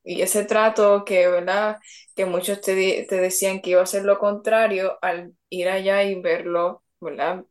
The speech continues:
De primera plana, pues, fue muy bonito.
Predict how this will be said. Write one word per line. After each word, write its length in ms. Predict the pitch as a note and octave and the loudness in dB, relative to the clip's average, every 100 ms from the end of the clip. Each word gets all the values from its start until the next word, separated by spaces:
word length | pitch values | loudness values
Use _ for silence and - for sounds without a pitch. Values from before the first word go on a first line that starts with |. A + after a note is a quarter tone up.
| _ | _
De 520 | - - D#3 C#3+ A2+ - | -18 -8 -4 -4 -6 -10
primera 460 | E3+ D#3 D#3+ F3+ | -6 -2 0 0
plana, 480 | G3 F#3+ F#3+ F3+ F#3+ _ - _ _ _ _ _ _ | 2 0 0 -2 -8 _ -20 _ _ _ _ _ _
pues, 580 | - G3 F#3+ F#3+ - - _ _ _ _ _ - - | 2 2 2 -2 -8 -12 _ _ _ _ _ -20 -14
fue 600 | F#3 F#3 F3+ F3+ F3 E3+ E3 | 0 2 4 2 0 -4 -8
muy 180 | F#3+ F#3 | -8 -4
bonito. 360 | F3 E3 - | -4 -6 -10